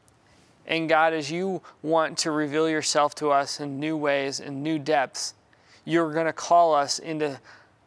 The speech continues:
things that are outside of our comfort zone. And Lord, as you do that, Lord, help us to keep our eyes on you, that you are with us and that we can handle it through you, and not get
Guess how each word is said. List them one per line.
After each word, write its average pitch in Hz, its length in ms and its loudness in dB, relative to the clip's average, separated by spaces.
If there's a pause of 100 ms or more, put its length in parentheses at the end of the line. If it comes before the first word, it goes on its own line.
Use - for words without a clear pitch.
things 160 360 0
that 151 80 2
are 139 80 2
outside 147 440 2
of 139 100 -2
our 135 100 2
comfort 127 460 -6
zone. 117 300 -10 (1160)
And 160 220 0
Lord, 175 240 4
as 165 480 0
you 175 180 -6
do 160 280 -4
that, 139 360 0
Lord, 131 360 -2 (380)
help 180 280 2
us 170 240 4
to 156 80 -8
keep 175 300 -6
our 156 140 4
eyes 147 380 2
on 139 220 -2
you, 151 440 -6 (600)
that 151 140 2
you 160 240 -2
are 170 160 0
with 151 280 -4
us 139 320 0
and 143 120 -8
that 139 100 -6
we 156 140 -4
can 151 160 -8
handle 147 480 -4
it 135 140 -4
through 160 420 -6
you, 143 400 -8 (1040)
and 156 160 -2
not 151 300 -2
get 165 320 -2